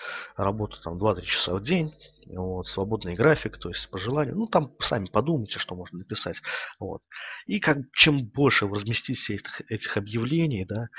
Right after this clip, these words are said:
тем больше, на-, там, либо сегодня, либо уже на следующий день просто к вам будут, э, толпы людей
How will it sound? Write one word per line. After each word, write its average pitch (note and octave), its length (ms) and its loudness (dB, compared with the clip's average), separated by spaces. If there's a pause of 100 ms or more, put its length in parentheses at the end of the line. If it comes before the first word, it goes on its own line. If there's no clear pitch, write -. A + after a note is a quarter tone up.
(280)
тем A#2 260 2
больше, D#3 460 2
на-, G#2+ 360 0
там, F2+ 420 -8
либо G#2+ 220 2
сегодня, F#2+ 920 0
либо G2 240 0
уже F#2+ 200 -4
на F2+ 80 0
следующий G2 480 0
день G#2 300 -4
просто - 320 -4 (380)
к - 60 -16
вам G2 140 2
будут, G#2 320 2 (360)
э, F2 320 -4 (540)
толпы A#2 320 6
людей G2+ 540 0